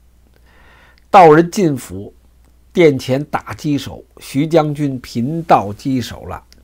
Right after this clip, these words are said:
道者至此有何见谕？将军不知，我有一门徒彭顺丧于雷震子之手，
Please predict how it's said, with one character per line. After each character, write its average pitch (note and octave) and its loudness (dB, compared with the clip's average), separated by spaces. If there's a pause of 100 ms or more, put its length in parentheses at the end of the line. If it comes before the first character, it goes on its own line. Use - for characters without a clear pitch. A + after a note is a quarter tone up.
(160)
道 B2+ 2
者 G#2+ -8
至 B2 -6
此 A2 -10
有 F#2+ -8
何 A#2+ -8
见 C3 -2
谕？ F3 -6 (840)
将 A3 6
军 G#3+ 0
不 F3+ -2
知， G3 0 (300)
我 E3+ 6
有 C3 2
一 D#3+ -2
门 F3 -2
徒 D3 -2 (1300)
彭 F#3+ -4
顺 G3 -2 (140)
丧 C#3+ 2
于 C#3+ -4 (220)
雷 D#3+ 4
震 E3 2
子 A2 -8
之 D3 -4
手， - -14